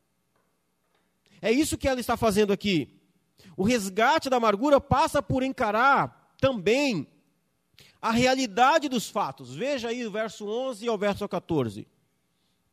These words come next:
Diz assim: "Noemi, porém, respondeu: 'Voltem, minhas filhas.'" Por quê? As noras tinham dito: "Não, nós vamos ficar com a senhora."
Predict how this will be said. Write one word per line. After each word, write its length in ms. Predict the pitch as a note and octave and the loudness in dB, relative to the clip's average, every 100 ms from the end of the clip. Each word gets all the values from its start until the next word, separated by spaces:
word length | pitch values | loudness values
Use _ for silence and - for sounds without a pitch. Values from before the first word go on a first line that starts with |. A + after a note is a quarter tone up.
| _ _ _ _ _ _ | _ _ _ _ _ _
Diz 160 | F#3 G#3+ | -10 -6
assim: 380 | F3+ F#3+ A3 E3 - - | -6 -2 -4 -4 -14 -20
"Noemi, 540 | - A3 C#4+ A#3+ A#3+ D4 | -4 0 2 2 0 0
porém, 300 | B3+ A#3+ A#3+ | 2 0 2
respondeu: 680 | A3+ - G3+ E3+ E3 B2+ G#2 _ _ _ | -2 -4 -6 -4 -2 -4 -8 _ _ _
'Voltem, 800 | C3+ D#3+ B3 D4+ E4 E4 D4 C#4 | -14 -4 0 4 4 4 -2 -2
minhas 320 | C#4+ C#4 - | 0 0 0
filhas.'" 400 | A#3+ B3 D3+ B2+ | -6 -6 -6 -8
Por 180 | D4+ D4+ | -10 -8
quê? 140 | B3+ | -6
As 220 | G#3 F#3+ | -6 -6
noras 320 | G3+ C4 C#4+ | -4 -4 -4
tinham 100 | C#4 | -8
dito: 180 | A3+ G#3 | -10 -8
"Não, 380 | G3+ F#3 A3+ D4+ | -4 -2 0 0
nós 100 | C4+ | -2
vamos 140 | A#3+ | -4
ficar 180 | C#4 C4+ | -4 -6
com 80 | C#4 | -2
a 60 | D4+ | -4
senhora." 580 | E4 D4+ D#4 D#4+ C3+ | -4 -6 -4 -4 -8